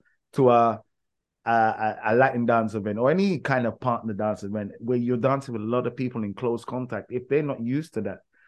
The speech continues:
'cause before salsa, you know, I, if I was gonna go to a club, when I went to clubs when I was younger, we'd go to, like, the R and B clubs and they'll play the slow jams.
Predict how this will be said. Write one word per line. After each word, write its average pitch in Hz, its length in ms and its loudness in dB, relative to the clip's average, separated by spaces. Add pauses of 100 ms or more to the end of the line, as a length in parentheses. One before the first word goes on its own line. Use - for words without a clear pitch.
(140)
'cause 139 140 4
before 139 400 4
salsa, 143 580 2 (380)
you 131 140 6
know, 110 300 4
I, 123 280 2
if 135 160 -2
I 156 80 6
was 139 200 4
gonna 127 260 2
go 123 160 4
to 123 140 -4
a 113 40 -4
club, 131 240 -2
when 135 80 2
I 139 60 4
went 131 160 2
to 131 80 -2
clubs 117 360 0
when 113 120 -2
I 113 60 0
was 107 140 -2
younger, 117 280 0
we'd 104 180 -2
go 110 180 0
to, 110 140 -6
like, 107 160 -4
the 107 80 -10
R 110 240 2
and 107 100 -2
B 113 120 -2
clubs 110 460 -4
and 104 80 -4
they'll 104 100 -4
play 113 180 -2
the 107 100 -2
slow 110 400 0
jams. 110 500 -4